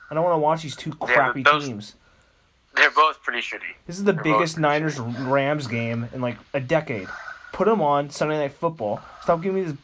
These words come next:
Speaker 1: bullshit Steelers-Chargers. I don't wanna watch fucking Phillip Rivers be down seven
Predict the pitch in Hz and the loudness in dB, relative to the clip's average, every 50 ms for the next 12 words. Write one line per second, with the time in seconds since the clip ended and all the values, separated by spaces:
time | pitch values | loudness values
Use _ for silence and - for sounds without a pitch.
0 | _ - 160 147 156 156 - 170 156 139 - - _ _ _ _ _ _ _ _ | _ -2 -2 -2 -2 -4 -4 -2 -2 -2 -4 -6 _ _ _ _ _ _ _ _
1 | _ _ _ _ _ _ _ _ _ _ _ _ _ - - - - - 185 180 | _ _ _ _ _ _ _ _ _ _ _ _ _ -14 -12 -12 -10 -6 -4 -2
2 | 170 165 165 165 160 156 - - - 165 160 160 160 139 120 110 135 160 196 208 | 0 2 2 2 2 0 -2 0 4 6 6 6 4 2 0 0 2 2 4 4
3 | 202 202 190 175 165 165 160 - - - - _ _ - _ _ _ _ _ - | 4 4 4 4 4 4 2 0 -10 -12 -14 _ _ -20 _ _ _ _ _ 2
4 | 180 175 160 160 151 143 131 127 - - _ _ _ _ _ _ _ _ _ _ | 2 2 2 2 -2 -4 -4 -6 -8 -12 _ _ _ _ _ _ _ _ _ _
5 | - - 196 190 180 180 160 160 156 156 165 160 151 135 123 123 127 127 - - | -2 2 4 4 4 4 2 2 2 2 4 4 2 0 0 0 -2 -6 -8 -10
6 | - - - 160 160 147 127 151 151 151 160 165 160 160 156 - - - - - | -12 -12 -8 -6 -4 -2 0 2 2 4 4 2 2 0 -2 -6 -10 -12 -6 0
7 | - 185 170 165 170 165 156 160 | 4 4 4 4 2 -4 -4 -6